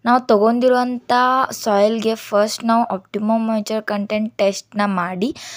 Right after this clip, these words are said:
ಎಷ್ಟು percentage of ವಾಟರ್‌ನ ಆ್ಯಡ್ ಮಾಡಬೇಕು ಅಂತ ತಿಳಿಯುತ್ತೆ. ಆಮೇಲೆ ನಾವು ಆ ಸಾಯಿಲ್‌ಗೆ,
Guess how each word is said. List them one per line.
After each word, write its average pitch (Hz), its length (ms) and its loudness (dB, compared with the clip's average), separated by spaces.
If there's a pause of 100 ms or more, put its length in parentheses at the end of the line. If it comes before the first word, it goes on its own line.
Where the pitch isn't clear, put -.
(200)
ಎಷ್ಟು 214 400 0
percentage 240 420 -4
of 240 100 0 (120)
ವಾಟರ್‌ನ 208 340 0 (100)
ಆ್ಯಡ್ 190 200 -2
ಮಾಡಬೇಕು 196 400 -2
ಅಂತ 202 260 -2
ತಿಳಿಯುತ್ತೆ. 185 580 -2 (360)
ಆಮೇಲೆ 247 440 -2
ನಾವು 247 300 -2
ಆ 220 280 -2
ಸಾಯಿಲ್‌ಗೆ, 233 760 0